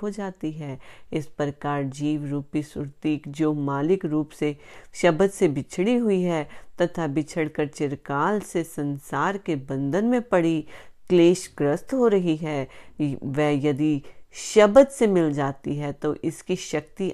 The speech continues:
अनंत और अपार हो जाए। फिर तो वह सदा सर्वदा के लिए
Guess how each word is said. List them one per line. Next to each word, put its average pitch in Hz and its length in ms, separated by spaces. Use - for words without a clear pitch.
अनंत 160 720
और 156 160
अपार 139 520
हो 196 200
जाए। 160 360
फिर 277 180
तो 294 220
वह 262 160
सदा 233 380
सर्वदा 170 600
के 214 180
लिए 175 320